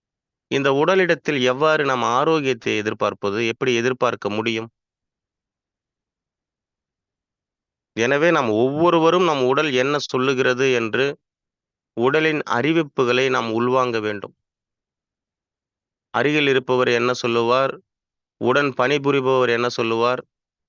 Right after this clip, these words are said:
உடன் பிறந்தவர் என்ன சொல்லுவார் என்று உற்று நோக்கக்கூடிய நாம், நம் உடல் என்ன சொல்லுகிறது என்பதை ஒருபோதும் கவனிப்பது கிடையாது. நாம் அமைதியாக இருக்கும்போது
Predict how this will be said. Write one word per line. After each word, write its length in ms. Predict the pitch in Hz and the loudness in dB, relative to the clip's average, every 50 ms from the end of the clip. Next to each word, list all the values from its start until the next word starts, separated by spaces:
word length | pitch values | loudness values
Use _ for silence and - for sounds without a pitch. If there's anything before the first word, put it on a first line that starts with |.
| _ _ _ _ _ _ _ _ _ _ _ _ _ _ _ _ - | _ _ _ _ _ _ _ _ _ _ _ _ _ _ _ _ -2
உடன் 280 | 117 127 147 151 147 | 0 0 2 0 0
பிறந்தவர் 460 | 123 139 139 147 151 151 151 147 143 135 | 0 0 0 2 2 2 2 2 2 2
என்ன 220 | 131 127 135 135 | 2 0 0 -2
சொல்லுவார் 440 | 127 - 135 127 127 127 123 123 123 | -2 -2 0 0 2 2 2 2 2
என்று 240 | 123 120 117 117 117 | 0 -2 -2 -2 -4
உற்று 260 | 117 117 - - 135 | -4 -4 -4 -2 -2
நோக்கக்கூடிய 680 | 131 127 120 - 110 104 - - 104 107 104 101 98 | 0 0 -2 -2 -4 -6 -4 -2 -2 -2 0 -2 0
நாம், 220 | 101 107 120 131 139 170 - _ _ _ _ _ _ _ _ _ _ _ _ _ _ _ _ - | 0 0 -2 -2 -4 -8 -16 _ _ _ _ _ _ _ _ _ _ _ _ _ _ _ _ -4
நம் 200 | 123 127 131 127 | -4 -2 0 0
உடல் 220 | 127 139 147 170 170 | 0 2 2 2 2
என்ன 240 | 156 139 135 147 147 | 2 0 0 0 -2
சொல்லுகிறது 640 | 123 139 131 127 135 131 127 127 127 123 123 127 | -2 -2 -2 0 2 2 2 2 0 0 0 0
என்பதை 300 | 120 117 117 117 117 123 | 0 0 -2 -2 -2 -2
ஒருபோதும் 600 | 123 113 117 123 135 131 131 135 135 135 139 131 | 0 0 0 0 0 0 0 0 0 0 -2 -2
கவனிப்பது 500 | 117 113 113 117 120 113 - 113 110 107 | -2 -2 -2 -2 -2 -4 -4 -4 -6 -4
கிடையாது. 400 | 104 104 101 104 104 101 98 98 - _ _ _ _ _ _ _ _ _ _ _ _ _ _ _ _ _ _ _ _ _ _ _ _ _ _ _ _ - | -4 -4 -4 -4 -4 -4 -6 -8 -12 _ _ _ _ _ _ _ _ _ _ _ _ _ _ _ _ _ _ _ _ _ _ _ _ _ _ _ _ -4
நாம் 160 | 120 123 123 | -2 0 0
அமைதியாக 760 | 120 117 120 135 151 160 156 151 156 156 156 160 160 165 156 | 2 2 2 2 2 0 0 2 2 2 2 0 0 0 0
இருக்கும்போது 640 | 139 131 127 - - 120 117 107 107 107 107 120 | 0 0 -2 -2 -4 -6 -2 -2 -2 -2 -2 -2